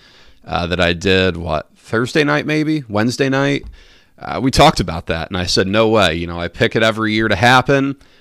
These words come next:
I'm not picking it this year. And then, of course, it happens in the first game.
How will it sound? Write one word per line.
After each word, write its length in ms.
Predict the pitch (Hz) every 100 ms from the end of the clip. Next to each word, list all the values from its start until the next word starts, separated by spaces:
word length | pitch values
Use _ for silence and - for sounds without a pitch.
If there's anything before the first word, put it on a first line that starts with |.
| _
I'm 120 | - 92
not 200 | 107 -
picking 260 | 110 113
it 100 | 104
this 260 | 120 127 -
year. 320 | 147 147 139 -
And 180 | 107 113
then, 80 |
of 100 | 113
course, 280 | - 117 -
it 80 | 113
happens 440 | 123 110 123 101
in 100 | 107
the 60 | 92
first 360 | - 101 - -
game. 400 | 95 73 52